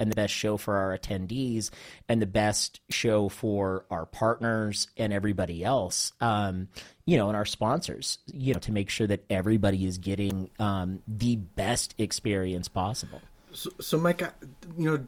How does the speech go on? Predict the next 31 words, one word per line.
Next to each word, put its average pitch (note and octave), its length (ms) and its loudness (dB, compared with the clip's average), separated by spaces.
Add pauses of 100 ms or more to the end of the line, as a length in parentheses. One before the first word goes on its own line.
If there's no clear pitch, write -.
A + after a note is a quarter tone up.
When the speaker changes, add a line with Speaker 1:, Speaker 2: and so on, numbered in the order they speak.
Speaker 2:
challenging F#3+ 480 8
that C#3 260 2
perspective A#2+ 600 0
and A2+ 240 4
making C3 260 4
sure C3 200 0
that A2+ 160 0
they A#2+ 100 4
actually B2 300 0
have A2+ 260 0
the A2 80 2
best A2 360 -2
experience G#2+ 680 2
possible, G#2 640 -2 (420)
I'm C#3+ 140 8
assuming F#3+ 380 8
you E3+ 100 8
didn't D3+ 280 4
just A2 340 2
drop B2 420 2
the C3+ 80 4
link B2+ 280 4
to B2+ 120 2
Remo B2 360 6
and A2 140 4
say, A2+ 140 4
"Here, C#3 380 6
here D3 180 6
you B2 140 6
go," G#2+ 260 4
right? G2+ 320 0